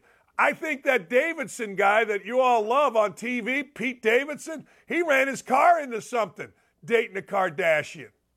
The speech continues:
I mean, that thing that the Kardashians flip around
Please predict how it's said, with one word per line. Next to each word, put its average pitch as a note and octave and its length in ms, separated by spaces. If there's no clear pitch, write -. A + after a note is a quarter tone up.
I A3 120
mean, A#3 200
that G4 280
thing D4 280
that A#3+ 160
the G3+ 100
Kardashians A3 880
flip C4 320
around A#3 520